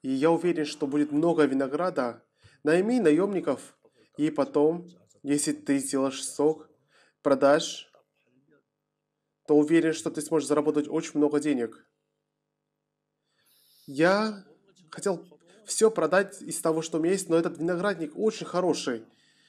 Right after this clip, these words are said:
и поэтому я хочу его не продавать и поручить тебе. Послушай,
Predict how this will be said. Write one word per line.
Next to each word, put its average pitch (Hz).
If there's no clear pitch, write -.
и 160
поэтому 170
я 156
хочу -
его 151
не 165
продавать 165
и 143
поручить 143
тебе. 139
Послушай, 151